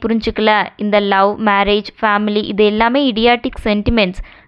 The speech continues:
கண்கூடா நான் பார்த்துட்டேன். மறுபடியும் அதுல போய் விழ நான் ஒண்ணும் முட்டாள் இல்ல. எனிவே, நான் சொல்ல வந்த விஷயம், நான் ஒரு பொண்ணு கூட லிவிங் ரிலேஷன்ஷிப்ல இருக்கிறேன்.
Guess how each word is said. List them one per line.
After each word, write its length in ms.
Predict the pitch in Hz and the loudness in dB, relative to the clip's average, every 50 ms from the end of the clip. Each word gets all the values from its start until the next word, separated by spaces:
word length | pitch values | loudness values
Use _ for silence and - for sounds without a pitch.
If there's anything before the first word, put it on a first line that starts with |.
| _ _ - | _ _ -2
கண்கூடா 560 | 220 220 233 240 - - 269 269 240 262 277 | 0 0 -2 -4 -2 0 0 2 4 2 2
நான் 260 | 277 254 240 226 220 - | 2 0 0 -2 -2 0
பார்த்துட்டேன். 580 | 214 196 190 - - 202 - 202 185 165 - - | 0 -2 0 -2 -4 -2 -2 -2 -2 -2 -6 -6
மறுபடியும் 640 | - 202 208 208 220 214 247 240 247 262 294 294 | -2 0 2 2 4 2 2 2 2 0 0 0
அதுல 340 | - 214 208 190 220 220 233 | 0 -2 0 0 0 0 0
போய் 220 | 220 - 240 254 | 2 2 2 2
விழ 240 | 233 220 214 220 254 | 4 4 2 2 2
நான் 260 | 262 254 233 220 208 | 2 2 2 2 2
ஒண்ணும் 240 | 208 208 220 262 262 | 0 0 0 0 0
முட்டாள் 400 | 233 220 202 - - 247 247 247 | 0 0 -2 -2 -2 0 0 0
இல்ல. 300 | 226 208 202 196 151 - - - - - - _ _ - | 0 -2 0 -2 -2 -2 -6 -14 -20 -20 -20 _ _ -6
எனிவே, 420 | - 208 214 214 226 220 247 - - - _ | -4 -2 0 0 2 2 0 0 0 -4 _
நான் 260 | 196 208 208 202 208 | -4 -2 -2 -2 -2
சொல்ல 300 | - - 208 196 208 226 | -2 -2 -2 0 0 0
வந்த 220 | 240 262 254 254 247 | 0 2 2 2 2
விஷயம், 480 | 240 233 - - 240 240 247 254 - - | 0 0 0 0 0 0 0 0 -4 -6
நான் 300 | - 208 220 208 208 202 | -4 -2 0 0 0 0
ஒரு 200 | 214 208 208 208 | 0 0 0 0
பொண்ணு 300 | - 233 226 233 254 262 | 0 -2 0 0 0 0
கூட 220 | - 269 285 285 | 2 2 2 2
லிவிங் 360 | 262 233 220 208 233 262 269 262 | 2 0 0 0 0 0 0 0
ரிலேஷன்ஷிப்ல 640 | 233 233 226 226 226 - 240 233 240 220 - 214 | 0 2 2 2 2 0 -2 -4 -4 -4 0 0
இருக்கிறேன். 420 | 208 196 254 - - 208 202 - | 0 0 0 0 0 0 0 -2